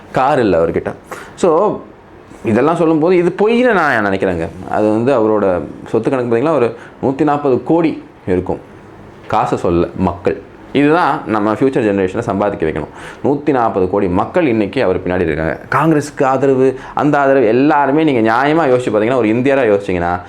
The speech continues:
வேற யாரை பிரைம் மினிஸ்டரா போடணும்னு நம்ம யோசிக்க கூட முடியாது, இவரை தான் போடணும். அப்ப இவங்க எல்லாருமே அவரோட சொத்து தான் அப்படிங்கிறது தான் என்னோட ஒரு,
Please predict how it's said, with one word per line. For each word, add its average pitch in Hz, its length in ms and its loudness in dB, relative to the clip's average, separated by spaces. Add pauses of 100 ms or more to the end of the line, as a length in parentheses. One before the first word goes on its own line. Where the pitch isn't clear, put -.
(200)
வேற 104 260 2
யாரை 123 480 2
பிரைம் 120 240 0
மினிஸ்டரா 123 340 0
போடணும்னு 104 240 2
நம்ம 107 120 0
யோசிக்க 107 400 0
கூட 107 160 0
முடியாது, 87 360 0
இவரை 85 180 0
தான் 107 200 -2
போடணும். 78 300 -4 (240)
அப்ப 90 440 0 (220)
இவங்க 95 360 2
எல்லாருமே 165 580 2
அவரோட 107 280 0
சொத்து 101 240 -2
தான் 104 180 -2
அப்படிங்கிறது 92 320 0
தான் 101 140 0
என்னோட 95 300 0
ஒரு, 80 340 0